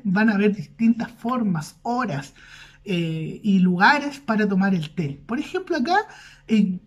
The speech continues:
yo no soy de Antofagastino, pero cuando llegué a Antofagasta me di cuenta que muchos iban a tomar, eh, once, ¿cierto?, a la playa. Iban a tomar tecito, un, una leche, ¿cierto?, a la playa.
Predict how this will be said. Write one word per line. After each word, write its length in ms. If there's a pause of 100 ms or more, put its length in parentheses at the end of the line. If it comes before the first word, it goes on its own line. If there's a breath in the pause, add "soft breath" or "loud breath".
(360)
yo 260
no 100
soy 240
de 240
Antofagastino, 880 (680)
pero 160
cuando 220
llegué 180
a 40
Antofagasta 760
me 120
di 120
cuenta 360
que 120
muchos 580
iban 260
a 140
tomar, 460
eh, 340
once, 460
¿cierto?, 480
a 60
la 140
playa. 300
Iban 160
a 80
tomar 220
tecito, 580 (400 loud breath)
un, 220
una 200
leche, 380
¿cierto?, 300 (260)
a 80
la 180
playa. 460